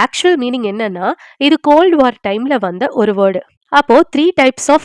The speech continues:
countries இருந்தது. ஃபர்ஸ்ட் கண்ட்ரி வந்துட்டு யுனைடெட் ஸ்டேட், அப்புறம் வெஸ்டர்ன் பவர்ஃபுல் கண்ட்ரீஸ் இருந்தது. செகண்ட் கண்ட்ரீஸ்னு பார்த்தா சோவியத் யூனியன், கம்யூனிசம் ஃபாலோ பண்றவங்க இருந்தாங்க செகண்ட் வேர்ல்டு கண்ட்ரீஸ்ல. தேர்ட் வேர்ல்டு கண்ட்ரீஸ் அப்படின்னு பார்த்தா இந்த ரெண்டு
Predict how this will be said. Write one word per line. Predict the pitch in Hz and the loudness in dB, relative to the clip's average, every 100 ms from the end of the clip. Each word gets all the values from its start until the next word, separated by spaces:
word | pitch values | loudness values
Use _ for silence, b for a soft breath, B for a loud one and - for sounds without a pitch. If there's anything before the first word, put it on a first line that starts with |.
| - | -4
countries | 240 269 311 269 | -4 -2 -2 0
இருந்தது. | 214 196 180 - b b | -2 0 -4 -6 b b
ஃபர்ஸ்ட் | 233 - 294 | -4 -2 -2
கண்ட்ரி | 254 233 233 220 | -2 -2 -4 -4
வந்துட்டு | 277 233 269 226 | -2 -2 -2 0
யுனைடெட் | 240 247 240 - | 0 -2 -6 -6
ஸ்டேட், | 214 208 208 214 | -6 -4 -4 -4
அப்புறம் | - 330 226 | -4 -2 -2
வெஸ்டர்ன் | 220 - 311 285 | -4 -6 -6 0
பவர்ஃபுல் | 214 214 - 247 214 | 0 0 0 -4 -4
கண்ட்ரீஸ் | 190 214 202 190 | -6 -8 -6 -6
இருந்தது. | 180 175 - b b b - | -4 -6 -10 b b b -4
செகண்ட் | 277 403 370 | -2 -2 0
கண்ட்ரீஸ்னு | 277 - 269 262 262 | -2 0 -4 -4 -2
பார்த்தா | 226 214 254 - | -2 0 -2 0
சோவியத் | 226 233 240 - | 0 2 0 -2
யூனியன், | 220 214 214 - | -4 -2 -6 -2
கம்யூனிசம் | 269 320 359 311 294 | 0 2 2 2 2
ஃபாலோ | 240 220 220 202 | 4 4 4 -2
பண்றவங்க | 190 190 202 311 | -4 -6 -2 -4
இருந்தாங்க | 208 190 190 208 | -2 -6 -8 -8
செகண்ட் | 214 240 214 | -6 -4 -2
வேர்ல்டு | 196 196 202 | -2 -4 -10
கண்ட்ரீஸ்ல. | 190 196 190 - b b _ | -10 -12 -12 -18 b b _
தேர்ட் | 269 359 349 | 0 2 4
வேர்ல்டு | 302 277 226 | 2 2 -2
கண்ட்ரீஸ் | 220 262 240 | -2 0 0
அப்படின்னு | 202 226 233 | 0 -4 -4
பார்த்தா | 185 226 - | -4 -2 -2
இந்த | 247 240 | -2 -2
ரெண்டு | 254 349 | -2 -4